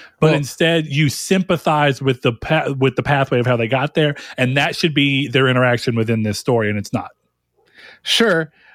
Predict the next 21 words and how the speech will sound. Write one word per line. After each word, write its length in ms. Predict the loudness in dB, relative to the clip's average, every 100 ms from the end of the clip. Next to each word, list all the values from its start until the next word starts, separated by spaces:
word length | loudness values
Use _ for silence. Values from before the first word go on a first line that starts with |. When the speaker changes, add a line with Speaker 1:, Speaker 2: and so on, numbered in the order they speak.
| _ _
Speaker 2:
I 80 | 2
would 140 | 4 4
also 260 | 2 2
wonder, 340 | 2 2 0 0
'cause 400 | 0 0 -4 -16 _ _ _
full 220 | -2 0
disclosure, 640 | 0 0 0 2 2 0 -2 -12 -20 -20 _ _ -4
don't 240 | 2 2 2
nobody 360 | 2 2 2 0
talk 240 | 0 0
to 60 | -2
me 40 |
about 220 | 0 0
this. 200 | 0 -2 0
I 140 | 0
did 240 | 2 0 0
play 180 | 0 0
it 80 |
with 120 | 0 -4
a 60 |
guide, 360 | 0 0 0